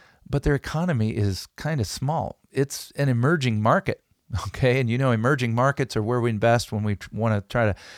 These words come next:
throw some dollars, uh, in and experience more rapid growth, right? Tho-, those tend to be high growth potential environments. So their economy is really only about one point eight percent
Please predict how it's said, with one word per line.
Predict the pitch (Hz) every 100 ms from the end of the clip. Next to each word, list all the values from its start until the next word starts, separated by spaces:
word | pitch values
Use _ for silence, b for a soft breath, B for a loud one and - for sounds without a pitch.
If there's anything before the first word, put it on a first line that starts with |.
| B
throw | - 143 143
some | 127 113
dollars, | 123 123 127 123 110 - -
uh, | 107 107 -
in | 123 123 123
and | 104
experience | 98 - 131 120 113 -
more | 117 107
rapid | 107 117 110 104
growth, | - 143 156 - -
right? | 104 113
Tho-, | - 110
those | - 113 113
tend | 120 107
to |
be | 101 104
high | 87 110
growth | 101 110 107 - -
potential | 87 - 147 147 - 104 104 113
environments. | 98 117 160 131 98 - b b b b b b b
So | - - 170 160 151
their | 139 151
economy | 135 - 202 240 131 120
is | 127 135 135 117
really | 139 175 151
only | 135
about | 123 123 -
one | 120 143
point | 139 135 120
eight | 123 -
percent | 117 - 131 131 -